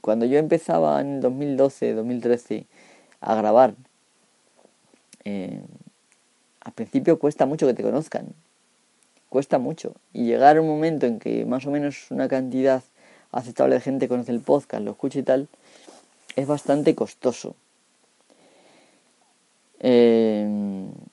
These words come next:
cuesta tiempo y, pues, tienes que tener fuerzas para no desanimarte. Yo en mi caso, puesto que mis objetivos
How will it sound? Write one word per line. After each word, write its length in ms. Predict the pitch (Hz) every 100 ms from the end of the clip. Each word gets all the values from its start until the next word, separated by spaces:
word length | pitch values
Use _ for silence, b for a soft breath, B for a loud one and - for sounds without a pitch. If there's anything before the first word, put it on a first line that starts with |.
| _ _
cuesta 520 | 135 143 - 120 104 - -
tiempo 500 | 139 139 113 85 - _ _ _ _ _ _ _ _ _ _ _ -
y, 800 | 110 104 98 98 101 92 92 85 - - -
pues, 580 | - 78 - - - - _ _ _ -
tienes 280 | 107 117 -
que 840 | 131 127 120 117 107 101 98 80 - _
tener 320 | 101 113 117
fuerzas 400 | - 123 123 135
para 180 | 104 98
no 120 | 107
desanimarte. 680 | 117 113 110 127 131 123 123
Yo 80 | 135
en 100 | 151
mi 100 | 143
caso, 360 | 143 156 156 - _ _ _ _ _ - _
puesto 280 | 123 120 131
que 80 | 120
mis 120 | 120
objetivos 680 | 117 123 117 143 113 95